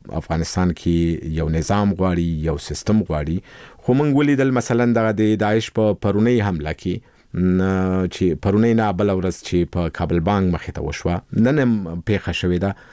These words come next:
آ، جزئیات هم راغلي دي. خو په هغې پیښه کې لږ تر لږه د پوهنتون یو استاد چې تازه په کندوز ولایت کې د پوهنتون استاد مقرر شوی و،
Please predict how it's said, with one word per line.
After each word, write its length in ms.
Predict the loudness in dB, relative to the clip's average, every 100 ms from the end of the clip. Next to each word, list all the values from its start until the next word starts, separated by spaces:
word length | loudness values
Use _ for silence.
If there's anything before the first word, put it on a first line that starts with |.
| -20 -6
آ، 200 | 0 2
جزئیات 520 | 2 2 2 0 0
هم 160 | 0 2
راغلي 420 | 0 0 0 0
دي. 160 | 0 -2
خو 280 | 0 0
په 220 | 2 0 0
هغې 120 | 0 0
پیښه 160 | -2
کې 80 | 2
لږ 120 | 0 0
تر 60 | 0
لږه 180 | 2
د 60 | 0 0
پوهنتون 260 | -2 0 2
یو 180 | 2
استاد 300 | 2 0 0
چې 120 | 0 -2 -2
تازه 160 | -2
په 140 | -4 -4
کندوز 360 | -2 0 0
ولایت 280 | 0 0 -2
کې 100 | -4
د 160 | -6 -4
پوهنتون 300 | -4 -2 -2
استاد 340 | -2 -2 0
مقرر 300 | -4 -4 -8
شوی 260 | -4 -4 -2
و، 180 | -4